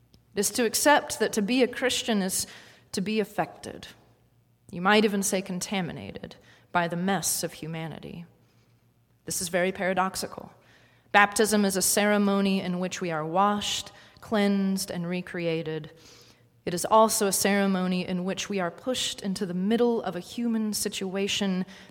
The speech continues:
that may hurt us and that will not leave us untouched or unsullied.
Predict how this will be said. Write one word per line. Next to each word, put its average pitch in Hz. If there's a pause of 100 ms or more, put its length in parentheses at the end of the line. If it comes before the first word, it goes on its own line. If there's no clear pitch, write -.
that -
may 185 (200)
hurt - (120)
us - (640)
and 165
that 170
will 190
not 220
leave 208
us 170
untouched -
or 165
unsullied. 165